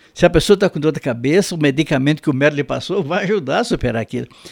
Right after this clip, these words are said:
Então, a divindade está aí mostrando essa coisa diferente que está vindo aí. E quando a gente vê, por exemplo, um Francisco de Assis, que é amigo de todos nós, ele,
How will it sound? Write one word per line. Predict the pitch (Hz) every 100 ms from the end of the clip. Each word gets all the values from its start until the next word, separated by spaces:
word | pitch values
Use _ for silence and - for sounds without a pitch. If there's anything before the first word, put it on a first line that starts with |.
| - - -
Então, | 156 151 175
a | 185
divindade | 156 196 190 139 113 127 143 143 127
está | 123 - 143
aí | 139
mostrando | 139 131 - - 135 135 131
essa | -
coisa | 131 - 151 131
diferente | 120 147 - 135 120 127 139 131 120
que | 127
está | 120 131
vindo | 120 131 123
aí. | 123 127 127 _ _ - - - -
E | 180
quando | 233 240
a | 190
gente | 175 165 131
vê, | 139
por | 131 120
exemplo, | 117 120 139 131 139
um |
Francisco | - 123 120 143 - 123
de | 117
Assis, | 104 - 123 123 - - _ - - _
que | - 165
é |
amigo | 135 151 151
de | 131
todos | 139 160 127 110
nós, | 113 123 123 123 - _ - - _ -
ele, | 214 214 202 185 165 160 143 131 131